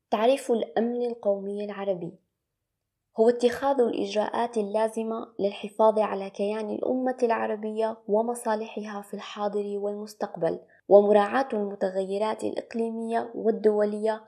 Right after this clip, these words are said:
وحمايتها والدفاع عن أمنها وحقوقها وصيانة استقلالها وسيادتها على أراضيها من خلال التنسيق والتعاون لتنمية إمكاناتها بمختلف المجالات.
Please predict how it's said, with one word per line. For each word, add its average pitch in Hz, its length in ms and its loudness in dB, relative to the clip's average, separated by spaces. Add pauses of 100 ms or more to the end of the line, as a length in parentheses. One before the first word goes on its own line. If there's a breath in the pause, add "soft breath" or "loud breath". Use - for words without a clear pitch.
(120)
وحمايتها 226 1000 2
والدفاع 220 580 0
عن 214 180 -4
أمنها 185 640 -4
وحقوقها 226 920 0 (100)
وصيانة 208 720 -2
استقلالها 220 840 -4
وسيادتها 208 920 -4
على 196 300 0
أراضيها 208 640 -2 (280)
من 196 80 0
خلال 208 320 2
التنسيق 208 720 -4
والتعاون 208 920 0
لتنمية 220 600 -4
إمكاناتها 208 800 -8
بمختلف 196 640 -6
المجالات. 208 800 -8